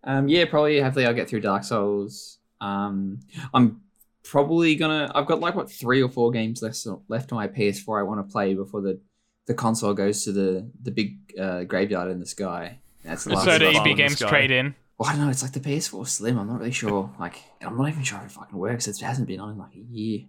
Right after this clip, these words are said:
Speaker 1: Um, not since I played Neo. Um,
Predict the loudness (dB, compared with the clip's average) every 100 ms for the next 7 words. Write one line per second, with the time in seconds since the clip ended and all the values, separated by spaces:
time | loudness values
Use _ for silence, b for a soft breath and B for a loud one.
0 | _ _ _ _ _ _ -6 -4 -2 -4
1 | -4 -4 -4 -2 -6 -4 -6 -6 -6 -8
2 | -14 _ _ _ _ _ -4 -2 0 -2
3 | -6 -10